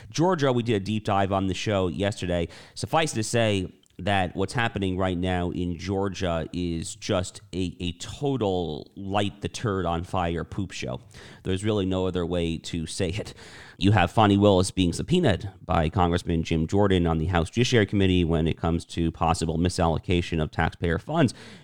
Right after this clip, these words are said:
You have a separate special committee of the Georgia State Senate that is subpoenaing Fani Willis and Nathan Wade when it comes to their own allegations of misallocation of taxpayer funds. You have this upcoming hearing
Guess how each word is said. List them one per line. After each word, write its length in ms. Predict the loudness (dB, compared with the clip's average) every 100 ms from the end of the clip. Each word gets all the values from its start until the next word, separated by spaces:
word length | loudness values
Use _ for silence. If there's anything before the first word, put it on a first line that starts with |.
| -2
You 140 | 2
have 260 | 4 4 2
a 240 | 0 0 -2
separate 580 | -2 2 2 4 4 2 -6 _
special 480 | -10 0 2 4 2
committee 380 | 4 4 4 4
of 100 | 2
the 80 | 0
Georgia 460 | 2 2 4 0
State 340 | -2 -2 -2 0
Senate 380 | 2 2 0 _ _ _ _ 0
that 260 | 2 4 4
is 180 | 2
subpoenaing 800 | 0 0 2 4 4 4 2 -2 -6 _
Fani 240 | 2 4 6
Willis 540 | 6 6 4 0 -4
and 240 | 0 2 2
Nathan 300 | 0 0 0
Wade 440 | 2 4 2 0
when 160 | 0 0
it 80 | 2
comes 320 | 2 0 -2
to 200 | -2 0
their 160 | 4 4
own 180 | 4
allegations 680 | 4 4 4 2 0 -2 -2
of 220 | 0 -2 -4 -20 -20 -4 0
misallocation 560 | 4 4 4 2 0
of 100 | 0
taxpayer 460 | 0 0 0 0 0
funds. 380 | 2 4 4 2
You 80 | 2
have 180 | 4
this 160 | 2 2 0
upcoming 460 | 0 2 2 2
hearing 480 | 2 2 4 4